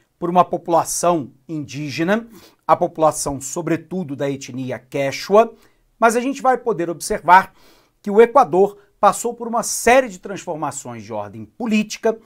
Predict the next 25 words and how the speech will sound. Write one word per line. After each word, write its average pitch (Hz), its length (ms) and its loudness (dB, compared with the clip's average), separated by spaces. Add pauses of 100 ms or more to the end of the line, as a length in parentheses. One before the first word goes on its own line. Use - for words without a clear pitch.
(440)
da 175 120 2
década 190 520 -2
de 117 100 -14
mil 131 180 -6
novecentos 202 540 0
e - 20 -18
noventa 202 560 0 (240)
até 196 320 0
os 147 140 -6
dias 104 380 -16
atuais. 139 640 4 (520)
Vamos 143 240 -4
lembrar. 156 480 2 (840)
Na 294 120 6
década 254 460 4
de 143 80 -14
mil 156 140 -6
novecentos 127 500 -4
e 104 60 -16
noventa, 135 640 -4 (840)
nós 196 220 4
tivemos 220 340 -4
a 240 80 2
implantação 214 880 -2 (400)
em 202 100 -6